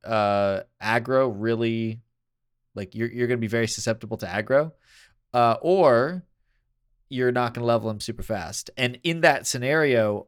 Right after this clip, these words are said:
what I'm visualizing is you're running into the same issue that, like, Sejuani sometimes has, which is you're spending mana to drop things on board to stay alive and protect yourself,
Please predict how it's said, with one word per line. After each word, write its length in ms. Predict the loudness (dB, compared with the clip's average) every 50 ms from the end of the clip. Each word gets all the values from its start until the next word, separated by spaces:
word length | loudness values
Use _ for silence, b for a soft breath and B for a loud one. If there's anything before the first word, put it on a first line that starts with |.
| _ _
what 260 | -6 0 2 2 2
I'm 320 | 2 0 -2 -4 -6 -12 -16 _ _ _ _ _ _ -20 -18
visualizing 760 | -6 0 0 0 2 2 2 2 4 4 4 2 0 -2 -4 -4
is 220 | -4 -4 -4 -4
you're 140 | -4 -4 0
running 300 | 0 2 0 0 -2 -4
into 160 | -6 -8 -8 -8
the 100 | -8 -6
same 320 | -4 -2 -2 -2 -2 0
issue 300 | -2 -2 -2 -2 -2 -2 0
that, 160 | 0 -2 0
like, 200 | 0 -2 -2 -2
Sejuani 680 | -2 -2 -2 -2 -2 -2 0 2 2 2 0 -2 -4
sometimes 420 | -4 -6 -8 -8 -8 -8 -8 -4 -2
has, 320 | -2 0 0 -2 -4 -4
which 200 | -6 -6 -2 0
is 260 | 0 0 0 -2 b b b b b b b b b b b b _
you're 120 | -6 -4 -4
spending 520 | -4 -2 2 4 4 4 4 0 -2 0
mana 400 | 0 2 2 2 2 2 2 2
to 180 | 0 -2 -4 -6
drop 420 | -4 0 2 4 4 4 2 0
things 240 | -4 -6 -6 -4 -6
on 100 | -8 -6 -4
board 300 | -2 0 0 0 0 -2
to 80 | -6
stay 180 | -6 -4 -2 -2
alive 440 | 0 0 2 4 4 4 4 2 0
and 120 | -6 -10
protect 360 | -10 -6 -4 -4 -4 -4 -6 -6
yourself, 540 | -6 -2 0 2 2 2 2 0 -2 -6